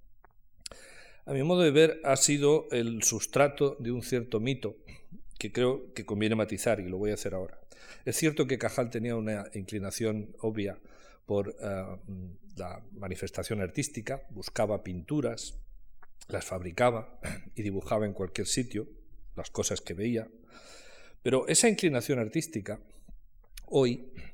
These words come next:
se ha utilizado a veces para, eh, presentar a Cajal como un artista de la ciencia, de tal forma que a veces esas ma-, es, reproducciones,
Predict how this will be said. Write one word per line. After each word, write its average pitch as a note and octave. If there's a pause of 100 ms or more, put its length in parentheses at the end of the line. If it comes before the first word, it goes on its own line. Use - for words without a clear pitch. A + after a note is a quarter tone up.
(120)
se -
ha -
utilizado C3+
a C3
veces A2 (420)
para, G#2+
eh, G2
presentar G#2 (380)
a A2
Cajal A2+ (220)
como A2+
un D3
artista B2+
de A#2
la G#2+
ciencia, - (800)
de C#3
tal C#3
forma C#3+
que -
a A2+
veces A#2+
esas A#2
ma-, A#2
es, G#2
reproducciones, A2